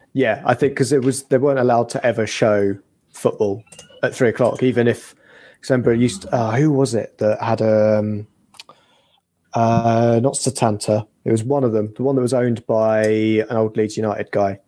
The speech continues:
um, but tried to do it with El Clasico, didn't he? 'Cause that kicked off at half two and just kept the broadcast going into, like, quarter past three before they just shut it down and said that you can't do this,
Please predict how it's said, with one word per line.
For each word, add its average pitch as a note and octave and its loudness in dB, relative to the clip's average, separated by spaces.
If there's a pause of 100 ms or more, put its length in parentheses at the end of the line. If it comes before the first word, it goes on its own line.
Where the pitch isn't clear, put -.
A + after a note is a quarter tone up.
(600)
um, F#2+ 0 (720)
but B2+ 2
tried C3 0
to B2+ 0
do B2 2
it A2 0
with A#2 2
El A#2+ 2
Clasico, G#2+ -2
didn't G#2+ -4
he? G2 -4
'Cause - -10
that A2 -2
kicked - -2
off B2 0
at - -2
half A2 0
two G2 0 (260)
and A2 -2
just A2 -8
kept - 0
the A#2+ -6
broadcast A#2+ 2
going C#3 2 (160)
into, A2 -4
like, G2+ 2
quarter A2+ 0
past A2 0
three B2 2 (420)
before G#2+ 0
they G#2 4
just A2 -4
shut A#2 0
it G2+ -4
down G#2 0
and F#2+ -6
said G#2 -10 (140)
that G2 -6
you G#2+ -6
can't G#2 -2
do B2+ 2
this, - -8